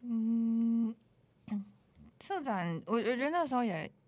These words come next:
呃，也有受老师要求，就是去非营利组织跟画廊、商业单位去实习，所以就是看着这些从业人员工作，就是很细节，就是从展览啊、展务，然后业务销售，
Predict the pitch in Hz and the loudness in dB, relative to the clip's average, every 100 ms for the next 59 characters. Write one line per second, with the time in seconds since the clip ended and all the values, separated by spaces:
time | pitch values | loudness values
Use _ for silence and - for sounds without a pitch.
0 | - 185 180 185 185 190 185 170 165 - | -10 -8 -6 -6 -4 -4 -4 -6 -8 -6
1 | 214 196 170 156 - - 175 170 175 175 | -2 0 -2 -4 -6 -8 -6 -4 -4 -4
2 | 185 175 180 190 - - - 202 202 180 | -2 0 0 -2 -8 -8 -8 -6 -6 -6
3 | 185 190 - 202 175 165 175 180 - 202 | -6 -6 -6 -4 -4 -8 -12 -16 -4 -2
4 | 185 190 185 208 - 165 170 160 151 180 | 0 -2 -4 -12 -8 -8 -8 -8 -8 -10
5 | - - 170 214 214 202 - 190 185 175 | -10 -10 -8 -8 -10 -10 -6 -4 -4 -4
6 | 170 170 165 - 175 - - - - - | -6 -6 -6 -8 -10 -10 -12 -12 -12 -12
7 | - 190 185 170 190 - - - - - | -8 -8 -6 -6 -6 -8 -18 -16 -18 -20
8 | - - 220 190 190 190 185 - 175 190 | -12 0 2 2 -2 -4 -6 -4 -2 2
9 | 185 98 78 65 - 170 196 - 180 180 | 2 0 -2 -6 -8 -6 -8 -6 -4 -4
10 | 180 202 - 143 196 - - 175 190 185 | -2 -4 -4 -6 -10 -12 -10 -8 -6 -6
11 | 175 170 170 - 247 - - - - 175 | -6 -6 -4 0 0 0 -8 -8 -8 -8
12 | 175 170 - - - - 175 170 175 170 | -6 -8 -10 -20 -20 -14 -6 -6 -4 -4
13 | 175 180 - - - 190 - 170 185 185 | -4 -6 -8 -10 -12 -10 -10 -8 -4 -4
14 | 151 - 160 165 151 147 175 190 180 180 | -4 -8 -8 -8 -8 -8 -6 -4 -4 -4
15 | 175 170 170 175 - 190 | -4 -6 -6 -6 -6 -10